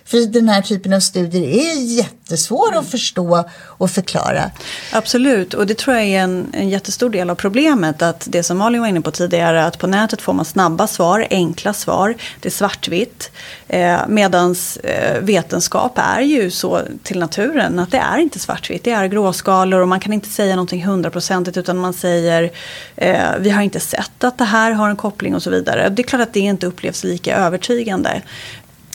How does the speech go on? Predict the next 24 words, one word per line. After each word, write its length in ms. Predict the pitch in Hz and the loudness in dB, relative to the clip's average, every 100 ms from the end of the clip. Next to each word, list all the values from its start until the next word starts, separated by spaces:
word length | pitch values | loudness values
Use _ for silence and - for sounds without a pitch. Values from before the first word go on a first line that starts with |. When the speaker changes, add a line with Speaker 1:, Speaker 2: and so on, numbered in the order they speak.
| - | -4
Speaker 2:
Jag 140 | 220 | -2
tror 220 | - 247 | 2 2
att 100 | 190 190 | 2 0
det 60 | |
finns, 460 | - 214 180 180 - | -2 0 2 2 0
vi 40 | |
har 60 | 208 | -2
ju 40 | |
pratat 380 | - 233 220 196 | 0 0 0 -4
också 240 | 220 - | -4 -2
med, 380 | 165 160 156 - | 2 2 2 0
med 160 | - 160 | 0 2
en 100 | 160 | 2
del 160 | 151 | 0
B 100 | 156 | 0
V 80 | - | -2
C-sköterskor 880 | - 175 170 - - - - - 175 | 0 -2 0 -2 -2 -6 -4 -2 2
och, 300 | 190 185 196 | 2 2 0
som 180 | 190 190 | 0 2
uttrycker, 720 | 180 - 175 - 170 165 160 - - - - - | 0 -2 -4 -4 -2 0 -2 -8 -18 -20 -20 -6
eh, 320 | - - - | -2 -2 -2
att 100 | - | -4
det 80 | 220 | -4
finns, 840 | - 185 220 254 233 - - - | -4 0 4 4 2 -2 -6 -10